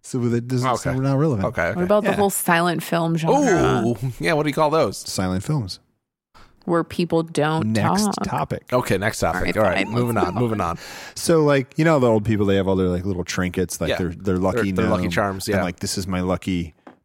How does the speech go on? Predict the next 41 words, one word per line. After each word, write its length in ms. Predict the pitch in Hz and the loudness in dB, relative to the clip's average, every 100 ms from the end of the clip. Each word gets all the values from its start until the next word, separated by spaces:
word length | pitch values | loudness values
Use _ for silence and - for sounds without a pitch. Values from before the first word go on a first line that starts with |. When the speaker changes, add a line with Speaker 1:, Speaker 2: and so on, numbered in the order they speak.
| - | -2
Speaker 1:
uh, 140 | 87 | -2
lens 280 | 82 87 90 | 0 0 -2
cover. 520 | - 90 87 82 80 - | -2 0 0 -2 -4 -6
Speaker 2:
Yep. 160 | 104 - | -6 -6
Speaker 1:
And, 240 | 104 92 92 | -4 -4 0
yeah, 260 | 107 82 | 0 0
and, 280 | 80 87 87 - | -2 -4 -6 -4
and 340 | 95 87 80 _ | -4 -4 -8 _
they 140 | 104 | 0
just, 260 | 92 101 - - 120 | 2 0 -2 -12 -4
all 160 | 113 110 | 0 2
they're 120 | 104 | 0
doing 360 | 92 101 95 90 | 0 0 0 -4
is 200 | 90 85 | -6 -6
just, 380 | - 92 - - | -2 -2 -4 -10
uh, 160 | 98 | -4
Speaker 2:
Rubbing 220 | 101 98 101 | 0 0 -2
Speaker 1:
they, 40 | |
Speaker 2:
their 120 | 92 | -4
troll's 360 | - - 101 95 | -4 -2 -2 -2
Speaker 1:
they're 120 | 87 | -2
Speaker 2:
hair. 240 | 92 104 113 | -2 -2 0
Speaker 1:
Yeah, 320 | 127 90 82 | 0 2 0
and 120 | 87 | -2
they 60 | 92 | -2
gotta 220 | 98 101 | 0 -2
get 160 | 92 104 | 0 0
all 120 | 98 | 0
their 120 | 95 | 0
thoughts 380 | 92 107 92 - | -2 -2 -2 -4
and 100 | 90 | -6
prayers. 440 | - 92 87 90 90 | -2 -2 -2 -4 -2
They, 160 | 101 | -2
their 180 | 104 110 | 2 0
thoughts 300 | 104 160 151 | 2 2 2
and 120 | 123 | -2
prayers 280 | 123 110 107 | 2 2 2
generators, 540 | 92 87 80 80 80 87 | 0 -2 -2 -4 -4 -2
right? 60 | |
Speaker 2:
Yeah, 80 | 104 | 0
yeah, 140 | 104 | 0